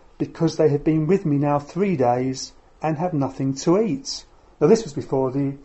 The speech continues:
the feeding of the four thousand. And you see, once again, he was moved, uh, w-, with compassion, but this time it was because he saw that they had nothing to eat. He was, he was moved by their,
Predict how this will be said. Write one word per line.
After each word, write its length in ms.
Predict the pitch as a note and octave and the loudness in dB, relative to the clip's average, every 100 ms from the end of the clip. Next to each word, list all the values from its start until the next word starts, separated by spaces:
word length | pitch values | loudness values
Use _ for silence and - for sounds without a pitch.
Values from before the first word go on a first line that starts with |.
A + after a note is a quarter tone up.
| - _ | -20 _
the 80 | D3 | -20
feeding 320 | - E3 D3+ | 4 6 6
of 60 | D#3+ | 0
the 80 | - | -2
four 280 | B3 D4 - | 0 2 6
thousand. 720 | D#3+ B2 A#2 A2+ G#2+ G2+ - - _ - - - | 6 6 0 -4 -8 -12 -18 -20 _ -20 -20 -4
And 80 | F#3 | -2
you 60 | |
see, 180 | F3 A#3 | 2 2
once 360 | G3 B3 C4 - | 4 4 2 -2
again, 560 | F3 A#3 A#3+ C3+ - - - - | 4 6 6 2 -2 -12 -20 -4
he 180 | G3 | 0
was 180 | F#3 E3+ | 2 2
moved, 460 | E3+ F3 E3 D3 D3 | 4 6 6 6 4
uh, 140 | C#3+ | 4
w-, 220 | C3+ C#3 E3 | 4 -2 2
with 240 | D#3+ - | 0 2
compassion, 840 | C3+ C3+ G#3+ A3+ - A#2 G#2 D#3 - - _ - _ _ - _ _ - | -4 0 0 0 -2 -4 -4 -6 -10 -20 _ -20 _ _ -20 _ _ -2
but 200 | F3 C3+ | 0 4
this 280 | A#3+ - | 2 2
time 420 | - C#3 A2 B2+ D#3 | -4 -2 0 2 2
it 140 | F3 | 2
was 180 | E3 - | 0 0
because 540 | E3+ - F#3 F3+ F3+ | -2 2 6 6 4
he 80 | F3+ | -6
saw 380 | D#3+ - F#3 F3+ | -2 2 4 4
that 120 | F#3 | 0
they 160 | F3+ F#3+ | 0 2
had 200 | G3 F#3+ | 0 -2
nothing 320 | G3 A3 G#3 | -4 -4 -4
to 240 | A3 A#3+ | -2 -2
eat. 380 | A3+ - - - - _ _ _ - _ - - | -4 -8 -14 -18 -20 _ _ _ -20 _ -20 -12
He 200 | - G3+ | -4 0
was, 280 | F#3 F#3 - | 0 -2 -2
he 120 | G#3+ | -2
was 180 | A3 D#3+ | 0 2
moved 540 | F#3+ C4+ G3 C3 C3+ | 6 6 6 4 4
by 260 | F#3 F#3+ F#3+ | 4 6 6
their, 300 | G3+ G#3 | 2 0